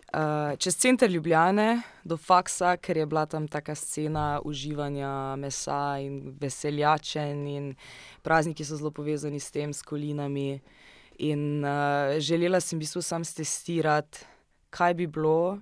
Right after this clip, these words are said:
če potem te zakamuflirane pa te, eh, estetizirane scene zapakiranih kosov trupel, ne,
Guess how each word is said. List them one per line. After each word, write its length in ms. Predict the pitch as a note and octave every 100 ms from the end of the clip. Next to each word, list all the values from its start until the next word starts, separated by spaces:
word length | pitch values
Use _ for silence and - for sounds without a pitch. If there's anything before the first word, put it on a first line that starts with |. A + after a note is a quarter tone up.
| -
če 180 | - E3
potem 300 | D3 D3 D#3+
te 140 | E3
zakamuflirane 840 | D#3+ D#3 D3+ D3 - F#3 E3+ D#3+ D3+
pa 140 | -
te, 320 | C#3+ D3+ D#3 D3 - - - - -
eh, 800 | D3 C#3+ C#3+ C#3+ C#3+ C3+ C3 E2+ -
estetizirane 1040 | D#3 - D#3+ D3 D3+ C#3+ F3+ F#3+ E3 D3+
scene 1300 | D3 - - E3+ E3+ E3 D#3 D3+ D3+ D3 C#3+ C3+ C3+ B2+ -
zapakiranih 760 | - D3 D3+ D3 - E3 D#3 C#3+
kosov 640 | - D#3+ D#3 D3+ D3+ C3+ - _ _ _ _ -
trupel, 520 | F#3+ F#3 - G3+ G#3 - - - - _ _ _ _ -
ne, 260 | E3 F3+